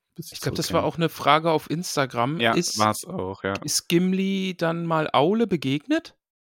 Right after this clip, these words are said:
Speaker 2: Weil, weil Gimli ist ja der Zwerg, der nach Valinor gegangen ist.
Speaker 1: Ja, das ist möglich. Wobei, ähm, ich glaube, ich, dann können mich jetzt die, die Nerds <laughs> noch mal korrigieren oder,
Speaker 2: <laughs>
Speaker 1: äh, erleuchten.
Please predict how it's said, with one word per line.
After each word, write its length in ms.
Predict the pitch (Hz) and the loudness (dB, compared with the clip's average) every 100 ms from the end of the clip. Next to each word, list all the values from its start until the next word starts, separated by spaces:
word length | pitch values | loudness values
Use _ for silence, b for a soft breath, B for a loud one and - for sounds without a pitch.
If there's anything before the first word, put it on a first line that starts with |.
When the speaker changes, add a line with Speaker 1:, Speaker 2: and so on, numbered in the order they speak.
| _ _ | _ _
Speaker 2:
Weil, 200 | 143 147 _ _ - | 0 0 _ _ -8
weil 260 | 139 143 135 - | 0 0 0 0
Gimli 280 | 165 180 190 | 2 4 2
ist 120 | 180 | 4
ja 60 | 165 | 4
der 120 | 160 | 4
Zwerg, 300 | - 165 170 | 4 4 6
der 100 | 170 | 4
nach 180 | 151 139 | 2 4
Valinor 400 | 160 220 147 123 | 6 8 6 6
gegangen 380 | 123 120 123 127 | 6 4 2 2
ist. 260 | 202 - B B B B B B B | -2 -4 B B B B B B B
Speaker 1:
Ja, 500 | 135 139 120 135 151 | 6 6 6 4 2
das 160 | 135 135 | -2 -2
ist 160 | 127 143 | 0 4
möglich. 800 | 175 220 - 107 151 208 - 185 | 4 4 2 2 2 0 -8 -2
Wobei, 600 | 127 117 123 139 147 - | 0 2 4 4 4 2
ähm, 420 | 127 123 120 - - | 2 2 0 -4 -6
ich 160 | 117 | -4
glaube, 380 | - 117 135 135 | -2 0 2 0
ich, 120 | - 131 B B B B B - | -2 -8 B B B B B -14
dann 200 | - 110 | -4 -4
können 160 | - 127 | -2 -2
mich 100 | 123 | -2
jetzt 180 | 117 - | -4 -4
die, 180 | 107 - | -6 -6
die 120 | 107 | -8
Nerds 680 | 113 123 113 120 151 - - | -2 4 8 8 6 -2 -2
<laughs> 0 | |
noch 220 | 131 110 | -2 2
mal 100 | 143 | 2
korrigieren 720 | 147 - 117 110 104 117 120 - | 2 2 2 2 0 2 2 2
oder, 220 | 110 104 - | 0 2 0
Speaker 2:
<laughs> 40 | 107 | -4
Speaker 1:
äh, 80 | |
erleuchten. 720 | 101 101 104 104 - - 117 | -6 0 2 2 0 -6 -6